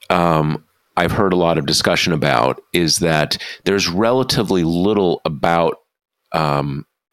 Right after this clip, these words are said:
there's relatively little in this indictment touching specifically on Trump's actions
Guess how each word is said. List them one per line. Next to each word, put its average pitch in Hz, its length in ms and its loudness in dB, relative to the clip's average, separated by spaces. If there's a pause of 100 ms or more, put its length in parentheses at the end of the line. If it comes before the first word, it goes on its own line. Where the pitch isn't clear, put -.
(100)
there's 85 220 0
relatively 101 640 0
little 87 460 2
in 82 180 -2
this 78 200 0
indictment 73 680 0 (160)
touching 92 480 0
specifically - 1080 0
on 156 120 0
Trump's 85 420 0
actions 80 540 -2